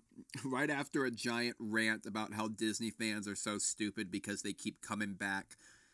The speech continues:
to, uh, the mediocrity the parks have become. I'm like, "I wanna go to Disneyland. I wanna go to Disneyland.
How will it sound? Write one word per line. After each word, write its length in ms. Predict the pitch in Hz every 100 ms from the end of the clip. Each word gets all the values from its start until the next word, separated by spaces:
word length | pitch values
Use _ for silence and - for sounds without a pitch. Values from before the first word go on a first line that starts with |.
| _ -
to, 340 | 107 101 98 -
uh, 160 | 101
the 120 | 98 101
mediocrity 720 | 101 101 101 98 98 107 98
the 100 | 95
parks 400 | - 107 104 -
have 180 | 107 -
become. 360 | 107 - 104 -
I'm 100 | 117
like, 180 | 110 -
"I 100 | 175
wanna 220 | 220 262
go 180 | - 381
to 100 | 220
Disneyland. 1300 | 247 214 247 302 339 302 220 214 180 175 160 220 - - - -
I 120 | 285
wanna 260 | 403 453 392
go 120 | 359
to 120 | 359 339
Disneyland. 1080 | 302 320 277 285 320 330 302 294 294 311